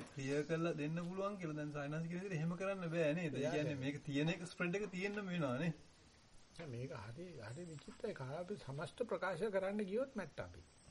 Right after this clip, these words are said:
Speaker 2: අපේ ජාම බේරන්න ෂේප් වෙනවා මිසක්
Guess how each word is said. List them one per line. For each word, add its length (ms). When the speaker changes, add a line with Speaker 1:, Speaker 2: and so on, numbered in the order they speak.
Speaker 2:
අපේ 320
ජාම 320
බේරන්න 360
ෂේප් 280
වෙනවා 220
මිසක් 320